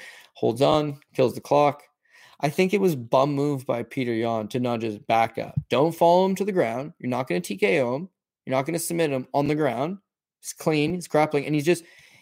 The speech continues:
he's just neutralizing you. He's just holding on, killing the clock. You need to just back up and stay standing and then bum rush him with three or four punches and back up, throw knees, throw kicks,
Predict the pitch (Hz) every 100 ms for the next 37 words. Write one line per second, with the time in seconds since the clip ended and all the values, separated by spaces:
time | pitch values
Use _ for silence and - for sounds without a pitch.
0 | _ - 180 202 185 185 220 - 226 175
1 | 156 139 123 104 98 120 151 185 190 190
2 | 196 196 175 165 214 202 147 - 185 190
3 | 175 - 208 160 - 170 214 226 226 196
4 | 139 107 147 214 - 208 220 - _ _
5 | - 151 - 170 165 175 185 220 220 -
6 | 147 131 120 131 156 180 185 196 196 -
7 | - 180 170 180 175 175 196 196 117 113
8 | - 139 175 170 185 208 _ _ - -
9 | 143 170 185 185 220 233 - _ - -
10 | 156 190 - 202 226 -